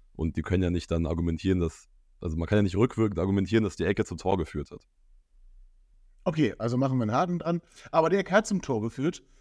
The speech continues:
Speaker 2: denn, äh, der Eckstoß wird nicht sauber verteidigt. Marcel Franke im Übrigen, unser Ex-Kapitän, bei uns in drei Jahren nicht ein Tor erzielt,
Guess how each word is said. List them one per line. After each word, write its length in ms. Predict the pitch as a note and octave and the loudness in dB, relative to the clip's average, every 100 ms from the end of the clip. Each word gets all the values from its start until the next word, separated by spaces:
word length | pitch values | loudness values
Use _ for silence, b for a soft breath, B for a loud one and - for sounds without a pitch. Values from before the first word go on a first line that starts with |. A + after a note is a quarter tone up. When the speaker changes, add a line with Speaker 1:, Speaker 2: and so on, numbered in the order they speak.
| _ - | _ -2
Speaker 2:
denn, 320 | C#3+ C#3+ D3+ | 0 2 0
äh, 140 | E3 E3 | -2 -2
der 180 | C#3+ D#3+ | 0 0
Eckstoß 440 | E3+ F3+ E3 B2+ | -2 -2 -2 0
wird 280 | C#3+ - - | -2 -2 -2
nicht 280 | C#3 G3 - | -2 0 2
sauber 220 | F3 E3 | 2 2
verteidigt. 500 | E3+ - D#3 D#3 - | -2 0 0 0 0
Marcel 280 | C#3+ C#3 C#3+ | -2 -2 -4
Franke 300 | - D#3+ F3+ | -2 -2 -2
im 100 | D#3 | -4
Übrigen, 480 | D3 C#3+ C3 C3 C3 b b b | -2 -2 0 0 -4 b b b
unser 260 | C3 A#2 B2 | -4 0 0
Ex-Kapitän, 720 | C3+ - C#3 C3 C3 B2+ B2+ | 0 -2 -4 -2 -2 0 0
bei 80 | A#2 | 0
uns 260 | A2 A#2+ B2+ | -2 -4 -6
in 100 | G2+ | -8
drei 200 | G2 G#2+ | -4 -2
Jahren 260 | A2 A2+ | -2 -2
nicht 220 | G#2 - | -4 -6
ein 180 | C3+ G3+ | 0 0
Tor 360 | G#3+ F#3+ E3+ E3+ - - | 2 0 0 -4 -12 -8
erzielt, 540 | C#3+ - B2+ A#2+ | -6 -2 0 0